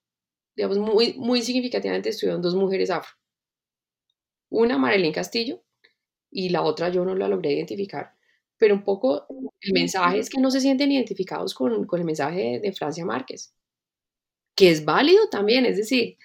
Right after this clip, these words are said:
tampoco puede pretender la vicepresidenta, por ser una mujer negra,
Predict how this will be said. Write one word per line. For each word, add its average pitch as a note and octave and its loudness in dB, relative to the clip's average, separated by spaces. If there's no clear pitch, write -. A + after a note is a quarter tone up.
tampoco F3+ -2
puede A#3 4
pretender G#3+ -2
la F#3+ -4
vicepresidenta, G#3 -2
por G#3 -6
ser G3 0
una F#3 -2
mujer G3 -2
negra, F3 -4